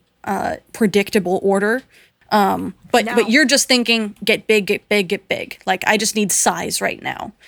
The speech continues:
Speaker 1: Um,
Speaker 2: Yeah.
Speaker 1: and, uh, so you're demorphing, and eventually, I think Malachi notices that the bag is getting heavier and heavier, um,
Speaker 2: <laughs>
Speaker 1: and drops it. So you fall on the ground.
Speaker 2: Mm.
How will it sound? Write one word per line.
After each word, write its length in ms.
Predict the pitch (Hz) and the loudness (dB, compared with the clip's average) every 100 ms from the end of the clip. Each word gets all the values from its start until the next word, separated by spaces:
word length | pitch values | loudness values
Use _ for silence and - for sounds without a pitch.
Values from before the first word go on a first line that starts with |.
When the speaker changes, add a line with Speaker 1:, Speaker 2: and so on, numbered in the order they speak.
| - _ _ | -20 _ _
Speaker 1:
Um, 420 | 220 175 131 208 - _ | 0 2 0 -4 -10 _
Speaker 2:
Yeah. 200 | 226 226 - _ _ - | -4 -2 -4 _ _ 0
Speaker 1:
and, 640 | 214 202 196 196 196 - - | 4 4 2 0 0 -2 -2
uh, 340 | 208 202 160 156 - _ | -2 -2 -2 -4 -8 _
so 200 | - 226 | -2 2
you're 240 | 208 220 330 | 4 4 4
demorphing, 720 | 277 269 233 220 - 220 214 | 4 4 2 2 2 0 0
and 140 | 214 214 | -2 0
eventually, 760 | 202 277 294 247 220 202 202 | 2 2 2 2 0 0 -2
I 80 | 208 | -2
think 240 | 202 196 | -2 -4
Malachi 640 | 208 202 208 202 208 185 185 | 0 2 0 0 0 0 -2
notices 720 | 196 196 220 240 226 196 185 | -2 2 4 4 2 0 -4
that 160 | - 190 | -4 -4
the 80 | 202 | 0
bag 320 | 202 180 202 | 2 2 2
is 100 | 202 | 0
getting 240 | 214 196 | 0 0
heavier 440 | 190 208 202 208 196 | 0 0 0 -2 -4
and 100 | 185 | -6
heavier, 460 | 170 202 277 381 415 _ _ _ _ _ _ _ _ | -2 0 2 0 -4 _ _ _ _ _ _ _ _
um, 320 | 220 196 185 | 0 2 2
Speaker 2:
<laughs> 460 | 339 - 440 587 - | 2 2 2 2 2
Speaker 1:
and 460 | 240 220 214 208 - 415 - _ 214 | 2 2 0 -4 -8 -12 -16 _ -4
drops 560 | 233 214 233 233 - - | -2 2 2 2 0 -4
it. 160 | - - _ | -4 -8 _
So 140 | - 208 | -4 -2
you 160 | 220 | -2
fall 340 | 226 226 214 208 | 0 2 2 0
on 80 | |
the 80 | 196 | -2
ground. 400 | 190 202 - 220 - _ _ _ _ _ _ _ _ _ | -4 -6 -6 -10 -14 _ _ _ _ _ _ _ _ _
Speaker 2:
Mm. 260 | 247 285 226 | -6 -4 -4